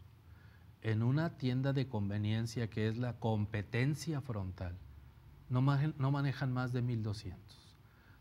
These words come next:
por ejemplo. Cuando han visto en una tienda de conveniencia, llámese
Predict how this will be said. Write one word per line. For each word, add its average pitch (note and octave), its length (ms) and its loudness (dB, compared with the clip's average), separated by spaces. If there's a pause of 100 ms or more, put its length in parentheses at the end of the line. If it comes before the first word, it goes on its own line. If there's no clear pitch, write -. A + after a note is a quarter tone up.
(100)
por F2+ 140 -4
ejemplo. F2+ 480 -6 (140)
Cuando B2 520 4
han D3 140 4
visto C#3 400 2
en B2 80 2
una A2+ 300 0
tienda G#2 280 0
de A2+ 120 -2
conveniencia, B2+ 680 0 (160)
llámese G#2 560 -2